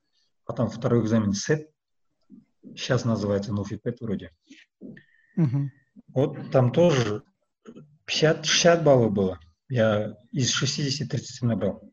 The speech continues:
Speaker 1: Минимум было тридцать. А прош-, прошлогодний результат посмотрел, там, оказывается, кто, те, которые тридцать получали, они поступили. Я был
Speaker 2: А,
Speaker 1: уверен,
Speaker 2: окей.
Speaker 1: что тоже поступлю, потому что я тридцать на три балла выше, чем обычный.
Speaker 2: Ага.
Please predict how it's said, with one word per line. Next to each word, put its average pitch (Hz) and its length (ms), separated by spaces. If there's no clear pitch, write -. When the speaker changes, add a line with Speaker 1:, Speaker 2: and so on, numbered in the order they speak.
Speaker 1:
Минимум 135 360
было 113 160
тридцать. - 480
А 104 300
прош-, 143 340
прошлогодний 135 520
результат 123 320
посмотрел, 127 420
там, 120 200
оказывается, 113 380
кто, - 420
те, 143 160
которые 113 400
тридцать 117 280
получали, 117 380
они 101 100
поступили. - 520
Я 127 200
был 120 140
Speaker 2:
А, - 20
Speaker 1:
уверен, 120 220
Speaker 2:
окей. - 100
Speaker 1:
что - 120
тоже 104 300
поступлю, - 360
потому 113 260
что - 140
я 104 60
тридцать - 360
на 98 240
три 127 180
балла 104 400
выше, 101 340
чем 101 200
обычный. 92 520
Speaker 2:
Ага. 147 360